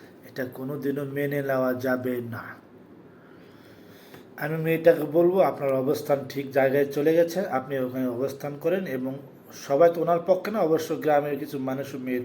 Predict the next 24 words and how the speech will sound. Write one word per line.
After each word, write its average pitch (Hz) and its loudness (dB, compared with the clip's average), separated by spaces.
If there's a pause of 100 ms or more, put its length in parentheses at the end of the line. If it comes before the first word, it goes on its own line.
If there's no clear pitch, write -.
পক্ষে 120 -14
নিছে। 117 -14 (440)
মেয়ের 131 -6
গ্রামের 127 -6
মানুষেরা 123 -10
বলেছে 135 -8
যে, 120 -12
আসলে 143 -10
যদি 156 -8
বাস্তব 160 -4 (880)
ঘটনার 139 -6 (100)
প্রেমের 135 -6
সম্পর্ক 135 -10
হয়, 143 -8 (380)
তাহলে 123 -8
তার 127 -4
বিয়ে 123 -4
করতে 110 -12
সমস্যা 110 -16
কী? 110 -18 (320)
আমি 123 -14
গ্রামবাসীকে 123 -8
ধন্যবাদ 123 -8
জানাই 151 -2